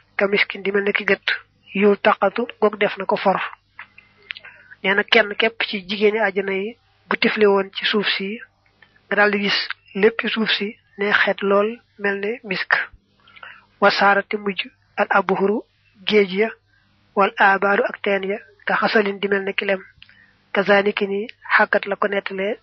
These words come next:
axbaarun ay xabar, ay xibaar. Nee na bu fekkoon ne kenn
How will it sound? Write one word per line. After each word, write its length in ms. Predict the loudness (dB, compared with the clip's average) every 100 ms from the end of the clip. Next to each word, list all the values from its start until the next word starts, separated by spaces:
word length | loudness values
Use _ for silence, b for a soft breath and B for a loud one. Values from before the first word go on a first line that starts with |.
| _
axbaarun 640 | 0 0 2 0 2 -2 -6 _
ay 360 | -2 0 -2 -6 -4 0
xabar, 240 | 2 0 -4 -12 _ _ -2
ay 140 | 0
xibaar. 440 | 2 2 2 0 -6 -10 _ _ B B B B B B B B B _ _ _
Nee 140 | 0 2
na 100 | 2
bu 100 | 4
fekkoon 380 | 2 4 0 0
ne 100 | -8
kenn 220 | -2 -2